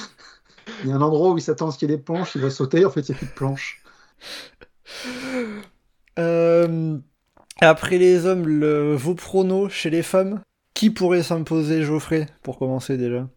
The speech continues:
Speaker 1: Bah, contrairement à tout le reste de l'année, là, je vais pas dire Lotto Kopecky. Euh,
Speaker 2: <laughs> C'est
Speaker 1: on va
Speaker 2: plus compliqué sur du cyclocross, là, en effet.
Speaker 1: Ouais. Ouais, enfin, elle a fait podium à des championnats de Belgique, euh, l'année covid où il y avait pas de compétition sur piste. Donc bon, euh,
Speaker 2: C'est
Speaker 1: si
Speaker 2: vrai,
Speaker 1: elle
Speaker 2: c'est
Speaker 1: se
Speaker 2: vrai.
Speaker 1: le faisait à fond, euh, il y aurait moyen qu'elle ait des résultats.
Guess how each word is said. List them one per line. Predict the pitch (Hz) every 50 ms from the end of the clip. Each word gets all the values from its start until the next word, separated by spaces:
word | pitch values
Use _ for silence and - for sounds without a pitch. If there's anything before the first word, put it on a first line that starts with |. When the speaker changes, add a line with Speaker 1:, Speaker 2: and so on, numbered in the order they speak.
| _ _ _ _ _ _ _ _ _ _ -
Speaker 1:
Bah, | 123 -
contrairement | - 139 135 - 156 151 151 165
à | 143
tout | - 135
le | 127
reste | 135 123 127
de |
l'année, | 127 131 135 139
là, | 131 120
je | 107
vais | 113
pas | - 135
dire | 123 117 107
Lotto | 117 110 - 135
Kopecky. | - - - 127 123 - - 151 - - - - - - - 110 -
Euh, | 120 110 110 107 107 110
Speaker 2:
<laughs> | 180 147
C'est | 127 -
Speaker 1:
on | -
va | 113
Speaker 2:
plus | 208 -
compliqué | - 208 180 208 185 180
sur | 151 151 147
du | 139
cyclocross, | 139 - 147 131 147 143 123 123 113 107
là, | - 120
en | 120 123
effet. | 123 120 - 113 110 - _ _ _ _ -
Speaker 1:
Ouais. | 139 127 113 120 139 117 113 - _ _ _
Ouais, | - 143 170 214
enfin, | 202 - - 160 156 156
elle | 156
a | 151
fait | 139 - 156
podium | - 160 151 151 175 170
à | 160
des | 147 139
championnats | - 156 139 151 147 143
de |
Belgique, | 139 143 139 135 143 165 151 -
euh, | 139 135 131 131
l'année | 131 131 135 135
covid | 135 147 131 127 147 147
où | 139 127
il |
y | 120
avait | 117 120
pas | -
de | 127 -
compétition | - 127 127 131 135 135 123 - 120
sur | - - 156 135
piste. | - 156 151 135 - - 127
Donc | 117 113
bon, | 110 123 131 123 107 107
euh, | 107 107
Speaker 2:
C'est |
Speaker 1:
si | 131 165
Speaker 2:
vrai, | 165 135
Speaker 1:
elle | 131
Speaker 2:
c'est | - 151
Speaker 1:
se | 147
Speaker 2:
vrai. | 139 135
Speaker 1:
le | 135
faisait | 127 123 135 143
à | 143
fond, | 135 - - 170 165 160 147
euh, | 127
il | 120
y | 123
aurait | 120 120
moyen | 120 123 123 127 135
qu'elle | 135 135 127
ait | 120
des | 117 117
résultats. | 113 113 123 123 127 - 131